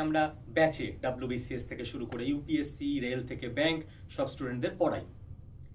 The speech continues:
নেক্সট, যেখানে বিপ্লব দাঁড়িয়ে রয়েছে সেই জায়গাতে আমাদের ক্যামেরাটা থাকে, but এখন বিপ্লবের শ্যুটের সুবিধার জন্য আমরা ক্যামেরাটাকে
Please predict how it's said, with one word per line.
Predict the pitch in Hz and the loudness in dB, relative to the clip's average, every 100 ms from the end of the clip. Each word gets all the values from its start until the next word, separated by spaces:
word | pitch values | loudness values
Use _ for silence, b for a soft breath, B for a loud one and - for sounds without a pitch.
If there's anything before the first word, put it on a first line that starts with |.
| - 131 | -6 4
নেক্সট, | 190 - - - b b b b - - - | 6 6 2 -10 b b b b -14 -2 2
যেখানে | 170 220 233 170 | 2 4 4 4
বিপ্লব | 139 - 220 151 | 0 0 0 0
দাঁড়িয়ে | 110 165 233 | 0 2 4
রয়েছে | 160 - 254 339 - - | 6 4 0 -2 -6 -2
সেই | - 262 233 | 2 4 4
জায়গাতে | 208 202 - 262 - | 2 2 0 -2 -2
আমাদের | 135 143 170 | -2 -2 0
ক্যামেরাটা | 135 127 147 - - | -2 0 2 0 0
থাকে, | 113 - - | 0 0 2
but | 165 - 123 | 0 0 -4
এখন | 175 214 - B B B - 160 | 0 0 -2 B B B 0 4
বিপ্লবের | 180 220 226 254 | 6 6 6 6
শ্যুটের | 185 185 175 | 2 -2 0
সুবিধার | 160 143 139 139 | 6 8 8 6
জন্য | 131 143 202 | 4 2 2
আমরা | 143 127 - | 4 2 2
ক্যামেরাটাকে | 160 151 165 143 127 | 4 4 4 2 4